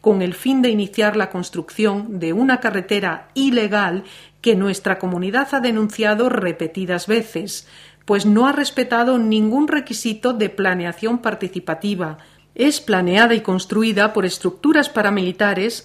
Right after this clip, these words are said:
con maquinarias de la fuerza pública y busca servir a la introducción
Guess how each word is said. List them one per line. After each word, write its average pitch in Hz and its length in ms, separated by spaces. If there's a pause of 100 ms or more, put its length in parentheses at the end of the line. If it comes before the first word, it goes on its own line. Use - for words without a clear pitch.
(240)
con 214 180
maquinarias 220 760
de 233 80
la 175 100
fuerza 190 460
pública 185 640 (440)
y 226 100
busca 320 380
servir 240 600
a 226 80
la 190 80
introducción 185 880